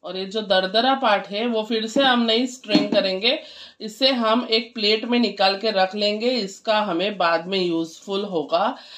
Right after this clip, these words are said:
ये sweet बनाने के लिए। हम बना रहे हैं date and almond chocolate roll।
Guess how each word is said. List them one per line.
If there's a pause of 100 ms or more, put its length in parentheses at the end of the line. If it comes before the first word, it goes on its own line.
(220)
ये
sweet
बनाने
के
लिए। (300)
हम
बना
रहे
हैं (580)
date (260)
and (200)
almond (140)
chocolate
roll।